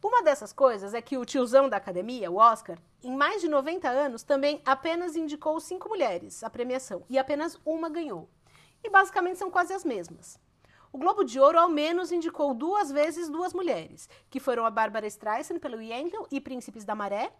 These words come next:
e a Kathleen Bringlow pela Hora Mais Escura e Guerra ao Terror.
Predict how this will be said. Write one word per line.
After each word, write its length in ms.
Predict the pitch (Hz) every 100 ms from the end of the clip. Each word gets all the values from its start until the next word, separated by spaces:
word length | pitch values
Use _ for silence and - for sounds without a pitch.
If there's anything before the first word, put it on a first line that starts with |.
| _ - - -
e 140 | 285
a 80 | 285
Kathleen 540 | - 349 311 330 330
Bringlow 580 | 254 285 277 214 190 175 -
pela 320 | 226 214 -
Hora 200 | 247 240
Mais 180 | 240 247
Escura 420 | 277 - 320 392 - -
e 100 | 381
Guerra 260 | 285 269
ao 60 | 262
Terror. 360 | 302 277 214